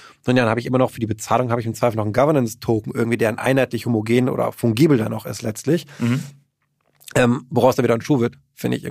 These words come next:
Speaker 1: Das ist das ganz, ganz Spannende, dass wir
Speaker 2: Das
Speaker 1: das eigentlich
Speaker 2: schließt den
Speaker 1: jetzt schon
Speaker 2: Kreis im
Speaker 1: abbilden,
Speaker 2: Digital, ja.
Speaker 1: abbilden können eigentlich mit den Möglichkeiten, den Werkzeugen, die wir haben. Und
Speaker 2: Absolut.
Speaker 1: was glaubst du so ein bisschen, wenn wir darüber sprechen, inwiefern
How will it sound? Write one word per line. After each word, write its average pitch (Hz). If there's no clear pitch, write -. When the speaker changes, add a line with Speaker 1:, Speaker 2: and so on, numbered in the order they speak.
Speaker 1:
Das 120
ist 120
das 135
ganz, 123
ganz 123
Spannende, 127
dass 127
wir -
Speaker 2:
Das 113
Speaker 1:
das -
eigentlich 135
Speaker 2:
schließt -
den 135
Speaker 1:
jetzt -
schon 117
Speaker 2:
Kreis 117
im -
Speaker 1:
abbilden, 117
Speaker 2:
Digital, -
ja. 117
Speaker 1:
abbilden 113
können 113
eigentlich 113
mit 127
den 127
Möglichkeiten, 127
den 110
Werkzeugen, 123
die 117
wir 117
haben. 117
Und 127
Speaker 2:
Absolut. 117
Speaker 1:
was 123
glaubst 135
du 156
so 139
ein 131
bisschen, 131
wenn 123
wir 123
darüber 123
sprechen, 127
inwiefern 123